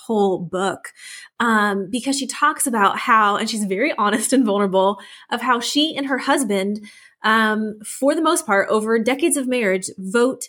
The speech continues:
differently. And so they go to the polling place knowing that their votes are essentially gonna cancel each other out. And that could be a very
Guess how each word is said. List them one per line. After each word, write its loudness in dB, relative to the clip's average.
differently. -6
And -4
so 4
they 2
go 4
to -4
the 2
polling -4
place 0
knowing 0
that -2
their 4
votes 2
are 2
essentially -2
gonna -2
cancel -2
each -2
other -2
out. 0
And 2
that -2
could 2
be 2
a 4
very 0